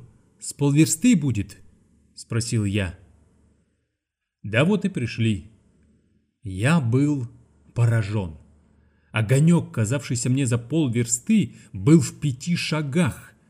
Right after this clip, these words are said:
от меня. Так непроницаем подземный мрак. Далее идти было невозможно. Дно канала занесено чуть не на сажень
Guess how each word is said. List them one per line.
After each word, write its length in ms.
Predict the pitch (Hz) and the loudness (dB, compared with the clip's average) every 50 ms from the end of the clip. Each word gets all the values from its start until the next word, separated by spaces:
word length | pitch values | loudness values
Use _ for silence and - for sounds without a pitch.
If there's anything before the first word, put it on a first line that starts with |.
| _ _ _ | _ _ _
от 180 | - 113 - 113 | -10 -10 -4 2
меня. 460 | 117 123 131 127 120 98 87 - - - _ _ _ _ _ _ _ _ _ _ _ _ _ _ _ | 2 2 4 4 2 0 -2 -6 -12 -20 _ _ _ _ _ _ _ _ _ _ _ _ _ _ _
Так 200 | - 139 123 - | -2 -2 -2 0
непроницаем 1040 | 127 131 135 123 127 131 135 139 139 123 - - 156 156 143 127 107 98 92 87 85 - _ _ _ _ _ _ | 0 0 0 0 0 0 0 0 0 0 0 0 0 0 2 0 0 0 -2 -6 -8 -12 _ _ _ _ _ _
подземный 540 | 113 107 104 101 107 120 113 101 98 101 | -6 -6 -4 -2 0 0 0 2 0 0
мрак. 420 | 101 98 110 123 107 - - - _ _ _ _ _ _ _ _ _ _ _ _ _ _ _ _ _ _ _ _ _ | -2 -2 -2 -4 -6 -6 -10 -20 _ _ _ _ _ _ _ _ _ _ _ _ _ _ _ _ _ _ _ _ _
Далее 540 | 120 117 101 131 147 170 185 190 208 214 196 | -6 0 2 2 4 4 4 4 4 2 2
идти 280 | 185 - - 123 143 139 | 0 -2 -4 -4 -2 -2
было 640 | 120 113 120 117 117 120 123 123 117 - - - _ _ _ _ _ - | 0 0 2 2 2 2 0 0 -2 -6 -8 -18 _ _ _ _ _ 0
невозможно. 880 | 110 117 120 123 127 - 113 113 117 110 104 92 101 101 95 92 82 - - _ _ _ _ _ _ _ _ _ _ | 2 2 4 2 2 0 0 0 0 0 -2 -4 -6 -6 -6 -6 -8 -12 -16 _ _ _ _ _ _ _ _ _ _
Дно 280 | 117 113 123 151 165 147 | -4 -2 2 2 2 2
канала 480 | - - 156 170 180 180 160 131 117 | 2 2 2 2 2 2 2 0 0
занесено 560 | 104 113 113 120 120 117 - 131 135 147 147 135 | 0 0 2 2 2 0 -2 -4 -4 -4 -4 -4
чуть 280 | - - 143 135 120 | -4 -4 -4 -4 -2
не 140 | 135 139 143 | -2 -2 0
на 140 | 139 139 127 | 0 -2 -2
сажень 600 | - - - - 175 165 127 117 113 110 98 | 0 -2 0 2 2 0 0 0 0 -2 -2